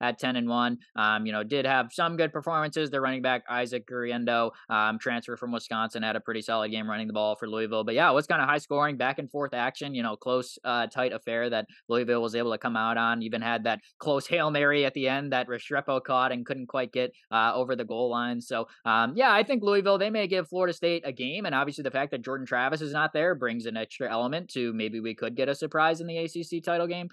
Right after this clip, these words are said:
Um, still just kinda waiting to see how Florida State is able to respond, um, you know, with that big injury to, you know, one of their top players this year, obviously. So, I mean, Louisville's been a good story for sure,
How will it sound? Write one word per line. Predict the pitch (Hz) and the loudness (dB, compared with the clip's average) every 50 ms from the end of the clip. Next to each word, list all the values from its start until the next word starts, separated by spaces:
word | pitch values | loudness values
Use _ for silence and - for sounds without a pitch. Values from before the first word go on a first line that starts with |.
| - - _ - | -16 -12 _ 0
Um, | 113 113 110 110 110 | 0 2 2 0 -2
still | 110 - 120 113 117 | -6 -6 -4 -4 -4
just | 120 117 110 | -4 -6 -6
kinda | - 123 120 117 107 | -4 -2 -2 -2 -2
waiting | 107 110 117 113 113 | -2 -2 -4 -4 -6
to | 110 | -8
see | 107 - - 110 117 | -10 -8 -8 -6 -4
how | 117 113 117 110 | 0 0 0 0
Florida | - - 113 113 113 107 | -2 -4 -6 -6 -6 -6
State | - - 113 117 120 | -8 -8 -6 -6 -4
is | 120 | -4
able | 110 120 117 117 117 | -4 -4 -4 -2 -4
to | 120 | -4
respond, | 117 110 - - 117 117 120 120 123 123 - - _ - | -6 -6 -6 -4 -2 0 0 0 -2 -4 -10 -16 _ -4
um, | 110 107 107 110 110 110 110 | 0 0 2 2 0 0 -2
you | 110 | -2
know, | 107 107 | -2 -2
with | 107 110 110 - | -2 -4 -6 -6
that | - - 101 104 | -8 -12 -14 -8
big | - 127 120 113 | -6 -6 -4 -2
injury | 113 117 113 110 113 113 117 110 | -4 -4 -4 -4 -4 -6 -6 -6
to, | - 120 113 110 107 | -4 -4 -4 -4 -4
you | 110 107 | -6 -8
know, | 104 104 | -6 -6
one | 104 110 113 | -4 -4 -4
of | 113 | -4
their | 110 107 104 | -4 -6 -4
top | - 127 117 113 - | -2 -2 -2 -2 -2
players | - 107 110 113 117 110 | -4 -6 -4 -4 -4 -6
this | 117 113 107 - | -8 -10 -12 -10
year, | 117 110 110 | -8 -4 -2
obviously. | 107 104 107 107 110 107 - - 117 110 107 | -2 -2 -2 -2 -4 -6 -6 -6 -6 -6 -6
So, | - - 120 110 - - - - - | -4 -2 -2 -2 -4 -6 -8 -6 -2
I | 131 | 0
mean, | 175 202 | 2 4
Louisville's | 208 214 214 214 196 208 196 | 6 6 6 6 6 4 4
been | 175 196 190 | 2 2 0
a | 190 | 2
good | 175 180 160 | 0 0 0
story | - - 170 165 170 180 180 180 180 165 | 0 0 2 2 4 4 2 2 0 -2
for | - 165 143 | -2 -6 -8
sure, | - - 151 156 165 170 160 | -6 -4 -2 0 2 0 0